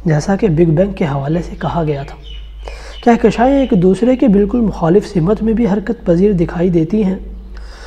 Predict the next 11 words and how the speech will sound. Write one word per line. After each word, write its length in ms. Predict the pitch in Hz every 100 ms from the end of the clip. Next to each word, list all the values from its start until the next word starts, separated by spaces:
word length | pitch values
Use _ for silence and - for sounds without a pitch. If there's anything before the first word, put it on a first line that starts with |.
| - 269
और 100 | 220
ऐसा 260 | 220 294
भी 100 | 269 175
होता 260 | 156 165
है 160 | 160 180 - - - - - -
कि 80 | 220
मुखालिफ 400 | 170 180 208 220
सिमत 400 | - 196 233 -
में 80 | 196
हरकत 380 | 160 165 202 -
पजीर 540 | 160 170 170 - -